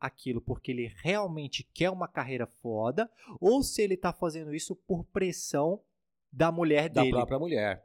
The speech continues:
Speaker 1: Percebe? É um,
Speaker 2: Eu,
Speaker 1: é
Speaker 2: eu
Speaker 1: um
Speaker 2: acho que é os
Speaker 1: personagem
Speaker 2: dois.
Speaker 1: foda pra
Speaker 2: É,
Speaker 1: caralho.
Speaker 2: ele é,
Speaker 1: Isso.
Speaker 2: ele é,
Speaker 1: Eu também
Speaker 2: é,
Speaker 1: acho que é os
Speaker 2: é,
Speaker 1: dois.
Speaker 2: É os dois. Ali eu
Speaker 1: Ele é
Speaker 2: digo que
Speaker 1: um,
Speaker 2: é os
Speaker 1: e ele é um
Speaker 2: dois.
Speaker 1: personagem foda pra caralho. Ele tem um passado meio que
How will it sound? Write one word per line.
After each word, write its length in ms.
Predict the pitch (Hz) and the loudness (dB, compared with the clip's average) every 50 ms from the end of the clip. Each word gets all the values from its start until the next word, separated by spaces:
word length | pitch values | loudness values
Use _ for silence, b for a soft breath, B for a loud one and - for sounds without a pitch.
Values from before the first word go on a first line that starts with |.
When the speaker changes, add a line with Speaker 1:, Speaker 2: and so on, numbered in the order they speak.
| _ _ _ | _ _ _
Speaker 1:
Percebe? 560 | - 131 - - 180 180 180 156 131 117 101 - B B B B 117 | 0 0 2 4 4 4 4 4 2 0 -4 -6 B B B B -2
É 160 | - 190 214 | 2 4 4
um, 120 | 220 226 214 | 4 4 4
Speaker 2:
Eu, 80 | 160 185 | 2 4
Speaker 1:
é 80 | - 202 | 6 6
Speaker 2:
eu 40 | 208 | 8
Speaker 1:
um 20 | |
Speaker 2:
acho 40 | 214 | 8
que 40 | 196 | 8
é 20 | |
os 80 | 220 - | 6 6
Speaker 1:
personagem 340 | - 220 254 220 220 - - | 6 6 6 6 4 4 4
Speaker 2:
dois. 200 | 175 185 190 165 | 4 6 6 6
Speaker 1:
foda 280 | 190 196 220 220 208 208 | 8 6 6 6 4 2
pra 180 | - - - | 4 2 2
Speaker 2:
É, 40 | - | 2
Speaker 1:
caralho. 260 | - 202 185 160 - | 4 4 4 4 6
Speaker 2:
ele 180 | 143 147 156 185 | 6 6 6 6
é, 80 | 170 165 | 4 4
Speaker 1:
Isso. 100 | 147 127 | 4 2
Speaker 2:
ele 260 | 135 - 123 123 139 | 0 0 2 4 4
é, 100 | 147 156 | 4 6
Speaker 1:
Eu 60 | 143 | 6
também 160 | 139 147 127 131 | 4 4 4 4
Speaker 2:
é, 40 | 131 | 4
Speaker 1:
acho 100 | 127 113 | 4 4
que 60 | 117 | 2
é 40 | 113 | 2
os 80 | 113 113 | 2 2
Speaker 2:
é, 120 | 110 123 | 4 4
Speaker 1:
dois. 320 | - 127 120 - - - _ _ _ _ - | 4 4 2 0 -4 -10 _ _ _ _ -4
Speaker 2:
É 60 | 123 | -2
os 140 | 156 185 165 | -2 -2 2
dois. 480 | 143 143 127 120 107 101 - - - 90 90 | 2 4 4 4 4 2 -2 -8 -12 -10 -6
Ali 180 | 98 107 110 117 | -4 -2 0 4
eu 60 | 143 | 6
Speaker 1:
Ele 60 | 185 | 8
é 40 | 220 | 8
Speaker 2:
digo 120 | 220 214 | 8 6
que 60 | 185 160 | 4 0
Speaker 1:
um, 20 | |
Speaker 2:
é 40 | 151 | 0
os 60 | 151 | 2
Speaker 1:
e 40 | 165 | 4
ele 80 | 190 202 214 | 4 4 4
é 20 | |
um 40 | 196 | 4
Speaker 2:
dois. 60 | - | 2
Speaker 1:
personagem 480 | 185 175 - - 160 156 156 143 135 131 - - | -2 -2 -2 -4 -8 -8 -10 -10 -12 -12 -6 -4
foda 180 | 147 139 139 | -2 -2 -2
pra 140 | - - 131 | -4 -6 -10
caralho. 380 | - - 123 110 120 127 143 135 B 208 B | -8 -6 -4 -2 0 0 -2 -2 B -10 B
Ele 200 | - 151 143 139 | -4 -4 -4 -4
tem 180 | - - 170 196 | -4 -4 -4 -4
um 100 | 220 226 - _ - | -4 -6 -12 _ -6
passado 880 | 170 151 139 - - - - - 156 147 151 160 160 151 139 135 135 127 | -6 -6 -6 -10 -14 -16 -10 -6 -4 -2 0 0 -2 -2 -2 -2 -2 -2
meio 360 | 127 135 139 147 143 135 135 | -2 -2 -2 -2 0 -2 -4
que 500 | 135 - - 147 135 127 123 117 107 107 | -6 -6 -4 -2 -2 0 0 -2 -4 -6